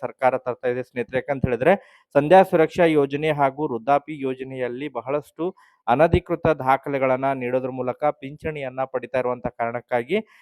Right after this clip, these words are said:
ಕಂದಾಯ ಇಲಾಖೆ ವತಿಯಿಂದ ಕುಟುಂಬ ತಂತ್ರಾಂಶದ ಆಧಾರದ ಮೇಲೆ ಪಿಂಚಣಿ ಪರಿಶೀಲನೆ ನಡೀತಾ ಇರುವಂತಹ ಕಾರಣಕ್ಕಾಗಿ ಬಹಳಷ್ಟು ಪಿಂಚಣಿದಾರರ ಪಿಂಚಣಿ ಹಣ ರದ್ದಾಗಿದೆ ಸ್ನೇಹಿತರೆ. ಆ ಕಾರಣಕ್ಕಾಗಿ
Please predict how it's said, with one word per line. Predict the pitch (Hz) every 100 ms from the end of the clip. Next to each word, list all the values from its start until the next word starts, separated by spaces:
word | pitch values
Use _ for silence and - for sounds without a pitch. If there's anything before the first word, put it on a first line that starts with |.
| _ -
ಕಂದಾಯ | 147 151 190 202 196
ಇಲಾಖೆ | 151 147 147 151
ವತಿಯಿಂದ | 131 139 131 135
ಕುಟುಂಬ | 165 165 - 131 170 175
ತಂತ್ರಾಂಶದ | 165 139 127 139 139 143 131
ಆಧಾರದ | 123 117 131 151 147 139
ಮೇಲೆ | 131 127 156
ಪಿಂಚಣಿ | 165 147 160 165 156 151
ಪರಿಶೀಲನೆ | - 120 127 160 151 143 139
ನಡೀತಾ | 123 120 127
ಇರುವಂತಹ | 120 120 120
ಕಾರಣಕ್ಕಾಗಿ | - 120 120 - 120 143 - - - _ -
ಬಹಳಷ್ಟು | 131 185 196 196 214
ಪಿಂಚಣಿದಾರರ | 190 160 170 160 139 127 127 147
ಪಿಂಚಣಿ | - 135 143 139
ಹಣ | 139 123 131
ರದ್ದಾಗಿದೆ | 120 110 135 123 127
ಸ್ನೇಹಿತರೆ. | 123 120 107 139
ಆ | 117 117
ಕಾರಣಕ್ಕಾಗಿ | - 127 123 - 117 123 202